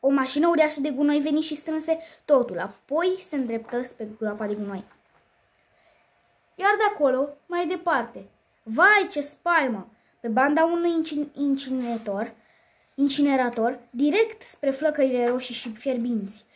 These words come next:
„Să ne ținem unii de alții, altfel vor muri.” Jucăriile fură împinse de pufosul în jos, spre foc. Ar fi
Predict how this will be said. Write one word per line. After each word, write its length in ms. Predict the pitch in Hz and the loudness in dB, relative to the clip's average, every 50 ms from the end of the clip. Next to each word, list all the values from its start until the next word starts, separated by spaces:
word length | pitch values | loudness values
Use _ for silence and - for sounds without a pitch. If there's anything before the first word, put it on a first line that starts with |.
| _ - - | _ -10 -2
„Să 120 | - 320 | 0 2
ne 120 | 311 320 | 2 2
ținem 460 | 320 330 359 392 392 381 370 330 - - _ | 2 2 2 2 4 2 2 0 -2 -6 _
unii 440 | - 311 320 330 359 381 370 339 311 | -2 2 2 4 4 4 4 4 4
de 140 | 269 294 294 | 4 4 4
alții, 460 | 294 311 311 294 277 - 240 233 240 | 6 4 4 4 0 -4 -6 -4 -2
altfel 420 | 247 262 294 294 294 302 294 285 | 0 0 0 -2 -2 -4 -4 -4
vor 160 | 269 277 277 277 | -2 -2 0 0
muri.” 520 | 269 269 269 277 294 302 285 226 214 - _ _ _ _ _ _ _ _ _ _ _ _ _ - | 2 2 2 2 2 0 0 -2 -4 -8 _ _ _ _ _ _ _ _ _ _ _ _ _ -8
Jucăriile 540 | 233 240 226 - 262 247 262 285 302 320 330 | -8 -6 -4 -2 0 2 2 2 4 2 2
fură 220 | 320 320 302 294 302 | 2 2 0 2 2
împinse 420 | 285 277 269 277 277 269 - 285 | 4 2 2 2 0 0 2 2
de 120 | 254 262 | 2 2
pufosul 400 | 254 247 226 - 285 277 - 277 | 0 -2 -4 -4 -4 -4 -2 -2
în 80 | 254 254 | -2 0
jos, 240 | 240 285 269 226 - | 2 2 2 0 0
spre 320 | - - - - - 220 | -4 -12 -14 -12 -10 -10
foc. 380 | 214 - - 233 - - - - _ _ _ _ - _ - | -8 -6 -4 -6 -6 -6 -10 -20 _ _ _ _ -20 _ -6
Ar 120 | 254 262 | -4 -4
fi 100 | 254 262 | -4 -4